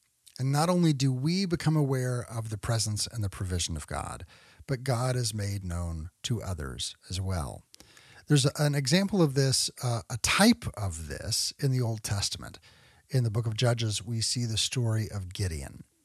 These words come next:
And God comes to Gideon and tells him that he wants to deliver the people of Israel. And, uh, Gideon is not necessarily thrilled with that idea. And he puts up a couple of tests, uh, to, to see if this is really God. And of course, God,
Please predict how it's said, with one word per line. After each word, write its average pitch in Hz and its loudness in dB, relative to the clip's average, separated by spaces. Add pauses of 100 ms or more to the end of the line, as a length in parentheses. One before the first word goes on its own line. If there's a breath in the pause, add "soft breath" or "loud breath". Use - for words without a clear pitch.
(140)
And 139 0
God 165 4
comes 170 4
to - -4
Gideon 139 6
and 120 0
tells 151 4
him 135 4
that 127 -2
he 135 2
wants 127 0
to 131 -4
deliver 117 0
the 104 -2
people 104 -4
of 101 -2
Israel. 165 4 (440 loud breath)
And, 139 4
uh, 131 4
Gideon 139 2
is 120 0
not 117 0 (100)
necessarily 117 2
thrilled 160 2
with 135 2
that 120 2
idea. 95 -2
And 101 -6
he 95 -4 (140)
puts 196 2
up 170 0
a 147 -4
couple 123 0
of 107 -2
tests, - 2
uh, 113 0 (100)
to, 113 2 (280 loud breath)
to 143 2
see 220 4
if 160 2
this - 2
is 131 -2
really 104 -2
God. 104 -8 (380 loud breath)
And 135 -2
of 127 -2
course, 123 2
God, 95 -2